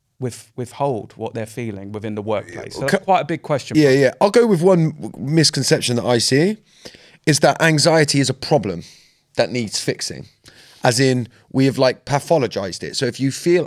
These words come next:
Speaker 2: anxious, you have a problem and we need to stop your anxiety. Whereas actually, like, we need to feel it,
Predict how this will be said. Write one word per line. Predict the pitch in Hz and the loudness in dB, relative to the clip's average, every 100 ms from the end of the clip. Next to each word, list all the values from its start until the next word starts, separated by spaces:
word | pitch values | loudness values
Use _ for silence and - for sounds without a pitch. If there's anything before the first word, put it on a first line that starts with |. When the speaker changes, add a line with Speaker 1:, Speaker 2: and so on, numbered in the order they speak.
| - | -2
Speaker 2:
anxious, | 170 - - 123 - - - _ _ | -4 -4 -8 -10 -10 -18 -20 _ _
you | 135 | 2
have | 139 | 2
a | 123 | 2
problem | - 160 117 113 | 0 0 0 -4
and | 123 | -6
we | |
need | 131 127 | -6 -6
to | 135 | -4
stop | - - 156 - - | -4 -2 -2 -4 -4
your | 127 - | -4 -2
anxiety. | 123 120 147 127 - 67 - _ _ | -4 0 0 0 -6 -12 -14 _ _
Whereas | 127 156 147 - - _ _ _ | 0 0 0 -6 -16 _ _ _
actually, | 196 - 143 110 113 - _ | -2 0 -2 -2 -4 -6 _
like, | 151 - | -2 0
we | 185 | 0
need | 175 226 202 | 2 2 0
to | 147 | -6
feel | - 101 58 | -6 -8 -8
it, | - | -16